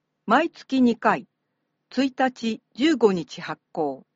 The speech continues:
編集、発行、秦野市政策部、広報校長課。郵便番号二五七の八五零一。秦野市桜町一丁目三番二号。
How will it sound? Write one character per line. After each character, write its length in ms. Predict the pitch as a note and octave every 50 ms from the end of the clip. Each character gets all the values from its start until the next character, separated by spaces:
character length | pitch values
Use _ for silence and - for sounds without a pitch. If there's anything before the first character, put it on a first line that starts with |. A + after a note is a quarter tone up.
| _ _ _ _ _ _ _ _ _ _ _ _ _ _ _ _ _ _ _ _ _ _ _ _ _ _ _ _
編 220 | - B3 C#4 D4+ D4
集、 460 | - - - C4 B3 A#3+ A3+ G#3+ - _ _
発 200 | - G#3 G#3+ G#3 _ _ _
行、 320 | - G3 F#3+ F3+ F3 D#3+ - _ _ _ _ _ _ _
秦 300 | _ - G#3 A3 D4 D#4
野 120 | D#4 D#4 D4
市 300 | - - F3+ F3 - - _
政 280 | - - C4+ C#4+ C#4+ -
策 320 | - C4+ B3+ - A#3 G#3
部、 260 | D#3 F3 D#3+ D#3 - _ _ _ _ _ -
広 260 | E4 D#4+ D4+ C#4+ -
報 240 | - F3 E3+ D#3+ D3+
校 280 | - - A#3 C4+ C4+ B3+
長 260 | - A#3 G#3 G3 F3+
課。 240 | - - D3+ - - _ _ _ _ _ _ _ _ _ _ _ _ _ _ _ _ _ _ _ _ _
郵 220 | G3 A#3 D4+ D#4
便 280 | D4+ D#4 D#4+ D#4 D4 B3+
番 280 | C#4 C4+ B3+ A3 F#3
号 280 | E3+ E3 D#3 D3+ D3+ - _ _ _ _ _
二 260 | G#3 A#3+ D4 E4 E4+ D#4
五 260 | D#4+ D#4+ D4+ C4 A3
七 280 | A3+ A#3+ A#3+ G#3+ F#3
の 140 | F3 D#3 D3+
八 340 | - E3 D#3+ - - C4 C#4
五 260 | B3 D#4 C4 G#3+ F3
零 320 | D3+ D#3+ F3 F3 F3 E3 D#3+
一。 400 | D3+ - _ - - - - _ _ _ _ _ _ _ _ _ _ _ _ _
秦 280 | - G#3+ G#3+ C#4+ D#4+
野 120 | D#4+ D#4+ D4+
市 160 | - G#3 -
桜 460 | - F3+ F3 - - B3 C4 B3 A#3
町 440 | - - A3+ G#3+ G3+ G3 F#3+ - - _ _
一 160 | G3 F#3+ - _ _
丁 260 | - - C#4+ C#4 C4 A#3+
目 260 | A3 G#3 G#3 G#3 - _
三 340 | - - A#3+ A#3+ C4+ C#4 B3+
番 280 | B3+ B3 B3 A#3 A3+
二 120 | A#3+ A#3+ A3+
号。 300 | F#3+ D#3+ D3 C#3+ D#3